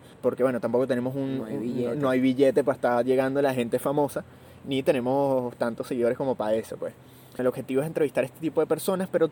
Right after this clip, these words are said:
Speaker 1: esta, estas personas tienen una característica en particular. En este caso, en el, en el episodio este cero, va, entrevistamos a Verne, porque Verne es un deportista.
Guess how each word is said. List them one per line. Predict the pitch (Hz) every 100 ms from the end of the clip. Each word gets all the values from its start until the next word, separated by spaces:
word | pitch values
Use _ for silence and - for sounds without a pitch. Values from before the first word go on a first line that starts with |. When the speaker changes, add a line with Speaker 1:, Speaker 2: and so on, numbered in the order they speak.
| -
Speaker 1:
esta, | 170 - - -
estas | 156 190
personas | 202 - 160 127
tienen | 135 147
una | 143
característica | 135 127 - - 131 135 - - 117 117
en | 113
particular. | 110 - 107 113 107 - - - - -
En | 123
este | 120 131
caso, | 165 165 151
en | 131
el, | 123 120 -
en | 123
el | 120
episodio | 117 120 123 123 139
este | 135 160
cero, | 196 156 185 - - - - 127
va, | 131 123
entrevistamos | 120 120 117 120 120 139
a | 143
Verne, | 143 143 135 170 185 - - -
porque | 135 131 160
Verne | 147 131 131
es | 135
un | 139 139 139
deportista. | 135 143 175 143 -